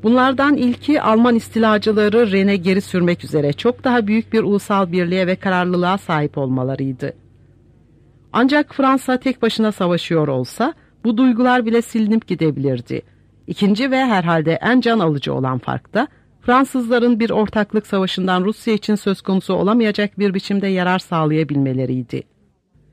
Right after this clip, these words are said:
Bin sekiz yüz yetmiş birden beri Almanya'ya karşı tek başlarına direnemeyeceklerini biliyorlardı.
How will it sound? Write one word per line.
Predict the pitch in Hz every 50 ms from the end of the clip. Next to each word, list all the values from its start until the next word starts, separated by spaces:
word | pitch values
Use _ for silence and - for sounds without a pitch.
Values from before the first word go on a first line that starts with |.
| _ _ -
Bin | 202 208
sekiz | 226 - 269 254 - 302
yüz | 320 302 294 294
yetmiş | 277 269 - 277 - - -
birden | 269 254 233 262 254 247 240
beri | 165 151 147 165 - -
Almanya'ya | - 190 180 180 180 175 175 170 170 160
karşı | - - 160 156 - - 160
tek | - 226 247 -
başlarına | 254 247 233 - 233 233 233 226 226 226 208
direnemeyeceklerini | 190 202 190 190 208 233 247 240 226 208 - 214 208 - 202 202 196 202 202 190 165
biliyorlardı. | 151 135 139 135 131 131 131 131 127 127 131 127 - 131 117